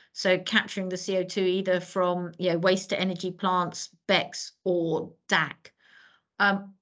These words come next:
I hope that as we, as consumers, w-, will get more savvy about our purchasing power and use it to choose lower carbon intensity products,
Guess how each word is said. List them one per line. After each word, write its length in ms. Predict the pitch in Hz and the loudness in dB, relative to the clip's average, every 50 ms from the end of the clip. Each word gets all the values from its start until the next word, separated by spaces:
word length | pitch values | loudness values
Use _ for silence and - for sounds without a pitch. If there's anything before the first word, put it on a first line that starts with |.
| _ _ - | _ _ 2
I 140 | 190 202 | 2 2
hope 500 | 196 196 - 226 226 220 262 294 - - - _ _ _ _ _ _ _ _ _ - - _ _ _ _ _ _ _ - | 2 0 0 4 4 4 4 2 -6 -12 -20 _ _ _ _ _ _ _ _ _ -20 -20 _ _ _ _ _ _ _ -2
that 320 | 220 220 202 - - _ _ _ _ _ _ _ - | 0 0 0 -2 -8 _ _ _ _ _ _ _ -2
as 240 | - 202 190 190 185 | -2 -2 -2 -4 -6
we, 440 | 185 196 226 240 226 214 208 - - | -6 -4 0 0 0 0 0 -2 -2
as 160 | 202 196 196 | -2 -2 -4
consumers, 760 | - - 202 180 - - - 220 208 202 190 180 170 165 - - | -4 -4 -4 -4 -4 -2 0 0 2 2 2 0 -2 -6 -8 -10
w-, 240 | - 175 190 185 - | -6 -4 -4 -4 -2
will 200 | 190 196 196 190 | 0 0 0 2
get 260 | 196 226 220 - 190 | 2 2 0 2 4
more 200 | 196 208 208 196 | 2 4 4 2
savvy 640 | 202 - - 214 285 311 302 247 254 262 269 - _ _ _ _ _ _ | 0 -2 2 2 2 2 2 0 -2 -2 -4 -8 _ _ _ _ _ _
about 400 | - 202 202 208 202 202 190 - - | -8 -2 2 4 4 4 4 4 2
our 240 | 196 214 214 202 196 | 2 4 4 2 -2
purchasing 640 | - - 214 202 - - - 190 - 190 175 175 | -4 -4 -2 -2 -2 -4 -6 -8 -8 -6 -8 -8
power 400 | 165 - 185 175 170 170 165 165 165 - _ _ _ _ _ _ _ | -8 -4 -4 -2 -2 -2 -4 -6 -8 -16 _ _ _ _ _ _ _
and 180 | - 196 190 196 | -4 0 2 2
use 260 | 214 226 220 208 202 | 4 4 4 4 2
it 300 | 202 190 - - - - _ - | 0 0 0 -6 -10 -14 _ -6
to 360 | - 208 196 196 196 196 - | -2 0 2 2 2 0 -2
choose 460 | - - - 247 233 220 202 185 - | -4 -2 2 4 4 4 2 2 0
lower 360 | 185 175 175 170 175 180 175 175 | 0 2 4 4 4 4 2 -2
carbon 420 | - - - 185 185 180 185 175 | -4 0 2 2 2 2 2 -2
intensity 540 | 180 170 165 - 202 190 - - - 185 170 | -2 -4 -2 -2 -2 -2 -2 -4 -4 -4 -4
products, 640 | 170 - 185 175 185 196 202 - - - - - | 0 2 0 4 4 4 2 2 -2 -10 -14 -16